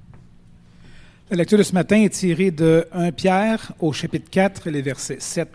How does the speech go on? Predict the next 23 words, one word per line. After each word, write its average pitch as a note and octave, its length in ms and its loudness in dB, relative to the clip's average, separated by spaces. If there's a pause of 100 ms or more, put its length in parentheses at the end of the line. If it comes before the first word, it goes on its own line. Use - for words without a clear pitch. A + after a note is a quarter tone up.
à B2+ 240 -6
onze. G#3 460 -4 (720)
Et, B2+ 300 0
euh, A#2 240 -2 (1000)
comme B2+ 240 -4
Yannick B2 320 0
l'a C3+ 60 -2
mentionné, B2+ 320 -4
je C3 80 -6
vais C3+ 80 -2
lire C3 160 -2
deux, C#3 400 2
deux C#3 180 0
versions C#3+ 360 -2
différentes. C3+ 420 -6
Je C3+ 60 -6
vais C3+ 80 0
commencer C3+ 340 -4
avec C#3+ 200 -2
la C3+ 100 -2
Nouvelle D3+ 320 2
Édition C#3+ 480 -2
Genève. A2+ 480 -6